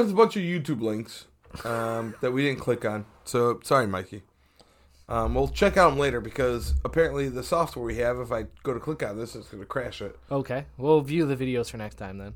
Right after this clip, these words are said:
Speaker 1: Yep. Should I read the text then, or?
Speaker 2: Yeah, sure.
Speaker 1: All right. Says,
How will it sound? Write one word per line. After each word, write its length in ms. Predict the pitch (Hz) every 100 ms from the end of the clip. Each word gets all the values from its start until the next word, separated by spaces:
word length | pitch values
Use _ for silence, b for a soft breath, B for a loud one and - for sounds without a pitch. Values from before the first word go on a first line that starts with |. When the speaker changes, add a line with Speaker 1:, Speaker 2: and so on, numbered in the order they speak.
| -
Speaker 1:
Yep. 260 | 131 139 - _ _ - -
Should 160 | 147
I 140 | 139 131
read 280 | 117 131 127
the 100 | 117
text 340 | - 139 -
then, 200 | 165 160
or? 300 | 143 110 101
Speaker 2:
Yeah, 280 | 349 440 285 -
sure. 200 | - 127
Speaker 1:
All 60 | 101
right. 80 | 85 - b b b b
Says, 420 | - 139 127